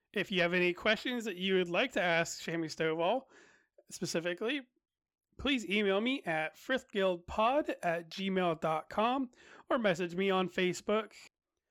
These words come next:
I will need them in by Christmas so that they can make sure we can get them in the podcast.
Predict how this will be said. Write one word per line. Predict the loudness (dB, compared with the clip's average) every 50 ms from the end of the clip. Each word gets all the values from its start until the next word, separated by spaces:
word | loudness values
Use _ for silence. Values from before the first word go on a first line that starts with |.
| _ _ _ _ _ _ 0
I | 0
will | 2 4 2 2 2
need | 0 -4 -2 0
them | 0 0 0 2
in | 0 0 0 -2 -2 -4
by | -2 0 2 2 2 0 0
Christmas | -2 -2 -2 -2 -2 -2 -4 -2 -2 -2 -4 -6 -6
so | -2 2 4 6 6
that | 4 4 2
they | 0 0
can | 0 0 0 0
make | -2 -2 -2
sure | -2 0 0 2 2
we | 0 0 -2
can | -2 -4
get | -2 -2
them | 0 0
in | 0 0
the | -2 -2
podcast. | 0 0 -2 -2 -4 -6 -8 -6 -6 -8 -10 -12 -18